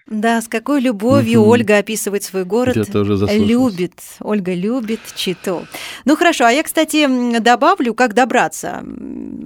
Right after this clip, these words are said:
Speaker 1: до Читы
Speaker 2: Вы
Speaker 1: из
Speaker 2: читала?
Speaker 1: Москвы. Конечно,
Speaker 2: О, смотри,
Speaker 1: а Оля, если что, меня
Speaker 2: вычитала, как добраться до Читы.
Speaker 1: До Читы. Самолет, поезд, автомобиль.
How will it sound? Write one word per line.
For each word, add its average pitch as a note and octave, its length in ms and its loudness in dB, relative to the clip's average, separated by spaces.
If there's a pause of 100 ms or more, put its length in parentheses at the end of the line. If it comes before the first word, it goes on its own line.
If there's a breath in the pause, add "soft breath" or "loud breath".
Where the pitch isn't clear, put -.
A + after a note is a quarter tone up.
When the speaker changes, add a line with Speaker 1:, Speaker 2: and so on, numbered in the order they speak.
Speaker 1:
до A3+ 140 -2
Читы A3 420 0
Speaker 2:
Вы F3+ 100 4
Speaker 1:
из A#3 200 2
Speaker 2:
читала? A#3 140 4
Speaker 1:
Москвы. A#3 580 0
Конечно, C4+ 400 4
Speaker 2:
О, G3+ 200 2
смотри, G#3+ 120 2
Speaker 1:
а - 40 2
Оля, E4 120 4
если A#3+ 320 0
что, G#2 220 0
меня A3 260 4
Speaker 2:
вычитала, F#2+ 500 -2
как A2 200 -8
добраться G#2 460 -2
до A2 140 0
Читы. A#2 380 -4
Speaker 1:
До B3+ 140 0
Читы. B3+ 580 -2
Самолет, B3 640 0
поезд, A#3+ 420 -6
автомобиль. G3+ 800 -10